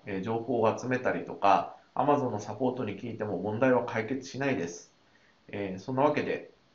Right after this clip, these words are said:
初心者の方は自力で稼ぐのは厳しいんでですね、えー、天満アカデミーの、えー、Amazon輸出サポートをお使いになることをお勧めします。えー、まずは、このメルマガね、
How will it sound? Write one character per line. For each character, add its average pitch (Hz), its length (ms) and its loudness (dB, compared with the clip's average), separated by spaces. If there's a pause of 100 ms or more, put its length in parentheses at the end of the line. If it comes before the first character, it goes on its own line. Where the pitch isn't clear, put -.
初 110 100 -10
心 165 160 -6
者 143 120 -2
の 104 100 -2
方 110 220 -2
は - 260 0 (100)
自 110 160 -2
力 123 140 -2
で 120 100 -2
稼 135 300 -4
ぐ 139 80 -2
の 107 100 -2
は 87 160 -6
厳 90 160 -6
し 143 140 -6
い - 20 -4
ん - 40 -4
で - 80 -4
で - 100 -10
す - 120 -16
ね、 123 280 -4 (300)
え 85 180 -12
ー、 - 40 -18
天 110 140 -6
満 120 120 -2
ア 117 40 -4
カ 104 100 0
デ 101 100 -4
ミ 87 160 -4
ー - 20 -10
の、 69 200 -10 (180)
え 85 100 -10
ー、 90 100 -6
Amazon 98 200 -2
輸 107 60 -4
出 - 160 -14
サ - 120 -10
ポ - 180 -4
ー - 80 -6
ト 147 60 0
を 147 300 2
お 98 40 -12
使 - 260 -8
い 101 40 -6
に - 60 -10
な - 80 -10
る 98 60 -8
こ - 120 -14
と 165 140 -2
を - 280 2
お 127 40 -12
勧 - 200 -16
め - 60 -14
し - 120 -18
ま - 120 -18
す。 - 240 -20 (640)
え 107 80 -6
ー、 110 40 -4
ま 151 120 2
ず 131 80 0
は、 87 160 0 (260)
こ 90 140 -14
の - 260 -4 (380)
メ 107 100 -4
ル 104 100 0
マ 98 100 -4
ガ 85 120 -4
ね、 120 280 -4